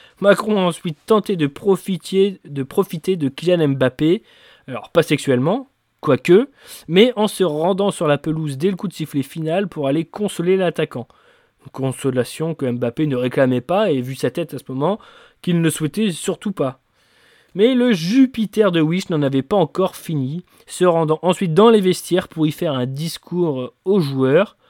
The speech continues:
un rôle qui aurait normalement dû être celui de Didier Deschamps, le, le, le sélectionneur, mais le gamin capricieux de l'Élysée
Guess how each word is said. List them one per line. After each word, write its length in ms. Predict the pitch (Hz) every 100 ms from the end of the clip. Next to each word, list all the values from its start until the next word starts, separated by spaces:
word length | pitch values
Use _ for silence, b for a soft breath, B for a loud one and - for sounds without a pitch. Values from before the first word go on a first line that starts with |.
| _ -
un 120 | 147
rôle 300 | 139 175 160
qui 180 | - 131
aurait 160 | 123
normalement 420 | 127 123 127 147 143
dû 140 | 131
être 80 | 131
celui 320 | - 127 147
de 140 | 120
Didier 320 | 110 113 117 120
Deschamps, 480 | 135 262 349 160
le, 360 | 123 117 117 117
le, 140 | 110
le 120 | 113 117
sélectionneur, 600 | - 123 - 139 247 - b b b b b
mais 260 | 147 220 247
le 160 | 165 226
gamin 420 | 151 190 196 196
capricieux 680 | - 220 196 - 180 - 160
de 80 | 139
l'Élysée 480 | 135 135 127 151